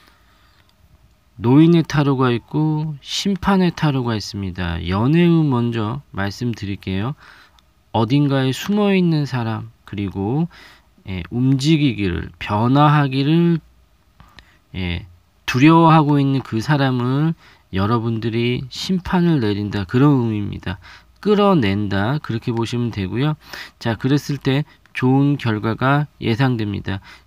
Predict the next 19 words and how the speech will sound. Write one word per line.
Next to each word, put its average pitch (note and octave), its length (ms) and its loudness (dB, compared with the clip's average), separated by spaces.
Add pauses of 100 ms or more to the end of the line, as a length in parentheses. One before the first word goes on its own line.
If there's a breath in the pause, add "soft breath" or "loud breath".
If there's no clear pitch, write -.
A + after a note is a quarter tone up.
여기 A#2 280 -2
거꾸로 G3+ 460 0
매달린 D3 500 2
사내라는 C3 540 0
타로는 A#2+ 520 -2 (360 loud breath)
부정적일 C#3+ 560 2
수밖에 C3 400 -4
없는데요. G#2 580 -2 (260 soft breath)
이 A#2 140 -4
부정적인 B2 720 0
거는 B2 440 0 (280 loud breath)
방금 A#2 420 -2
말씀드린 A#2 760 -2
연애운으로, C#3+ 1200 2 (380 loud breath)
예, G#2+ 100 -2
해석을 D3 440 0
하자면, D3 640 0 (180)
예, F#2+ 200 -4 (220 loud breath)
숨어있다, F#3+ 760 -2